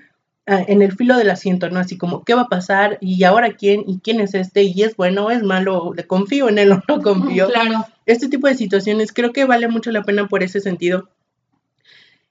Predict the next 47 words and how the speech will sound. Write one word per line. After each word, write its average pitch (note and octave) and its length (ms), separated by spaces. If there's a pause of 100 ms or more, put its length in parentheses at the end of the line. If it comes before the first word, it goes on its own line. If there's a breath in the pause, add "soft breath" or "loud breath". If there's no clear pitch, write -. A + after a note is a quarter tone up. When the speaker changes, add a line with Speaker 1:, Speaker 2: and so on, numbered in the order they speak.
Speaker 1:
Y C4 140
también C4 480
algo B3+ 240
que B3+ 80
estábamos A3+ 540
viendo G3+ 380
dentro G3+ 260
de G#3 80
la G#3 80
investigación F3+ 720
al, F#3+ 260
al, D#3 460
al D#3 320
tratar E3 380
el G3+ 120
tema G3 200
de F#3 80
Danny F3 240
Boyle, E3+ 320 (280 loud breath)
el A3 220
uso C#4 460
de G3 180
las F#3 380
cámaras. F#3+ 600
Creo G#3 240
que C4+ 200 (360 loud breath)
yo A3 220
no E4 120
lo C#4 120
sabía G3+ 420
y G#3 280
algo B3 260
presentía F#3+ 520
así F#3+ 140
como, F3+ 240
"Esto B3 220
no D4+ 100
está C4+ 200
grabado, G#3 600 (280)
o F3+ 80
sea, F3+ 180
no F#3+ 200
es, B3 240
esto A3 240
no C#4 100
está C4 200
<laughs> - 40